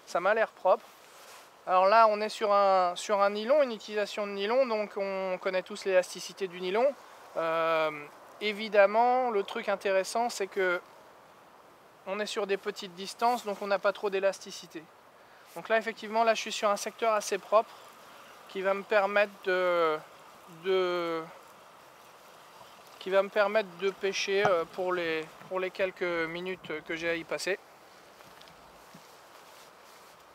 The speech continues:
Je vais, euh, faire un dernier lancer qui normalement va me permettre de clipper ma distance.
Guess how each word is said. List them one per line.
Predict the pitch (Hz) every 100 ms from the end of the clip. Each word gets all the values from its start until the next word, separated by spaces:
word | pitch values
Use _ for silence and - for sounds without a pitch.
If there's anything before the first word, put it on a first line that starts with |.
| - - - - - - - - - - - 101 - - -
Je | 156
vais, | 151 175 185
euh, | 180 170
faire | 165 214 196
un | 196
dernier | 208 214 226 220
lancer | 208 202 - 226 233
qui | - 196
normalement | 190 190 190 196
va | 208 190
me |
permettre | 185 196 185 214 254 - - - 196 185
de | 185
clipper | - 180 185
ma | 185
distance. | 165 165 - 208 233 -